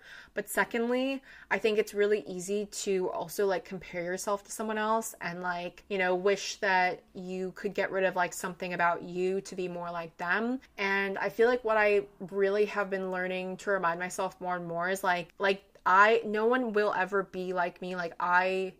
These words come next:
am unique in myself. And so, like, just learning to be confident and owning that in yourself, I think just, like, leads to,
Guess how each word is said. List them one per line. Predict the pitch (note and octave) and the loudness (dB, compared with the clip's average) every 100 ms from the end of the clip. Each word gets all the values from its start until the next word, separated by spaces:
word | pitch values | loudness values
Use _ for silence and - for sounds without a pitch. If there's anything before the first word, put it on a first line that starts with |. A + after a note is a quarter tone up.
| _ _ | _ _
am | G3 F#3+ | -4 -2
unique | F#3+ F#3 E3+ F3+ | -2 -2 -4 -6
in | - F#3 | -8 -6
myself. | E3+ E3 - F3 A3+ C#4 C#4 - | -6 -6 -4 2 4 2 -2 -6
And | G#3 G3+ | -2 2
so, | G#3+ G3+ | 6 6
like, | F#3+ F#3+ - | 6 4 0
just | G3+ - | -6 -4
learning | F#3+ F#3+ G#3 | 0 2 0
to | - | -2
be | G#3 | -8
confident | G3 - F3+ B2 G#3 G#3 G3+ | -8 -8 -8 -8 -4 -4 -4
and | F#3 F#3+ | -8 -10
owning | F3 F3+ F#3+ G3+ | -10 -8 -6 0
that | G3+ G#3 - | 0 0 -4
in | F3+ | -8
yourself, | F3+ F3 F#3 F3+ D4 C#4+ - | -8 -6 -4 0 0 0 -6
I | F#3 | -6
think | F#3+ F#3 | -6 -6
just, | - F#3+ | -6 -4
like, | G3+ F#3+ | -2 -2
leads | E3+ F3 F3 F3 - | -4 -6 -6 -8 -14
to, | - - F3 E3+ E3+ | -14 -8 -6 -6 -8